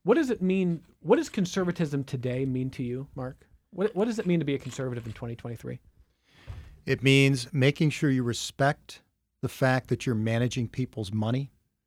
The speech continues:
Speaker 2: and you may have your own opinion on how you should spend it, but it should be spent specifically for the purposes of providing services the private sector can't provide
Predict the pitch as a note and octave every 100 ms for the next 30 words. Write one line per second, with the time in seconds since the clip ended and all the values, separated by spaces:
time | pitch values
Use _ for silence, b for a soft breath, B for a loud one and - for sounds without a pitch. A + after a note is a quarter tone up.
0 | _ _ _ _ A#2 G#2+ A#2+ C#3 C3+ B2+
1 | B2 C3 C#3+ - D#3 C#3+ A#2 A2+ B2 B2
2 | A#2 A2+ - - C3 C#3+ D3+ _ _ _
3 | _ - A#2+ A2+ - G#2+ A#2+ - - C#3
4 | C3+ - - - B2+ - - F#3 F#3+ E3
5 | A2+ G#2 G#2 _ _ _ _ _ _ A#2+
6 | A2+ - C3+ - B2 - A2 A#2 B2 A#2
7 | A#2+ A#2+ A2+ C#3 C3 A#2 - G#2+ G#2+ -
8 | C3+ C#3 C#3 - A2 - G#2 - - C#3+
9 | C#3 - C3 G#2+ G2+ G2 G2